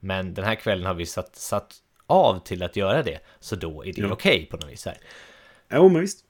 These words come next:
Speaker 1: Men, men när ett spel blir för långt, då är det
Speaker 2: Mm.
Speaker 1: nästan alltid, tycker jag, för min del, att man är oförberedd på att det ska bli så långt.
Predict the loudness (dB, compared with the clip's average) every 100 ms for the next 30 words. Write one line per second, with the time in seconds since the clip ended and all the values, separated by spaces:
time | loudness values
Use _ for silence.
0 | _ -4 -2 0 0 2 0 -2 -2 0
1 | -2 -6 -6 -10 -6 -4 -2 -4 -8 -20
2 | -20 -20 -20 _ _ _ _ -4 2 6
3 | 6 6 4 2 -4 -4 -4 -8 _ _
4 | _ _ _ _ _ -6 -6 -6 -10 -10
5 | -10 -8 0 2 2 0 -4 -4 -4 -6
6 | -6 -6 -4 -4 -4 -2 2 2 0 -6
7 | -12 -12 -12 -12 -12 -12 -10 -12 -18 -20